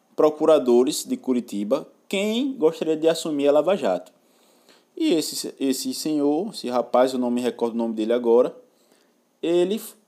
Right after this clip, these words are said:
dentre os critérios escolhidos lá, foi o eleito pra substituir o, o Deltan Dallagnol. Era um, uma situação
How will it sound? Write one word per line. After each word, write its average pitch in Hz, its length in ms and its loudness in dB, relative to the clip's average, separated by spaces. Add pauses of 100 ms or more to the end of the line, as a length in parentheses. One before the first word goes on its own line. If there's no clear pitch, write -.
(760)
dentre 135 420 0
os 131 80 -4
critérios 117 480 2
escolhidos 135 480 0
lá, 156 240 6
foi 196 260 0
o 185 120 6
eleito 170 340 2
pra 202 120 0
substituir 196 600 -4
o, 202 480 -2
o 165 200 -4
Deltan 165 280 0
Dallagnol. 156 580 0 (840)
Era 123 320 2
um, 147 240 -2
uma 123 480 0
situação 117 720 -2